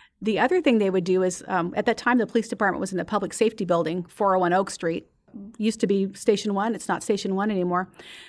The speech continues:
But they would go roost on the steps of Station One. And I was kinda scared of birds.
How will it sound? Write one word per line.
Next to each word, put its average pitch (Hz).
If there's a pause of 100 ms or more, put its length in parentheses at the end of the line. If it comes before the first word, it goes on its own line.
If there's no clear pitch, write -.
(140)
But 208
they 226
would 247
go 226
roost 226 (240)
on 196
the 190
steps -
of 185
Station 185
One. 180 (500)
And 190 (340)
I 277
was 392
kinda 202
scared 202
of 165
birds. 180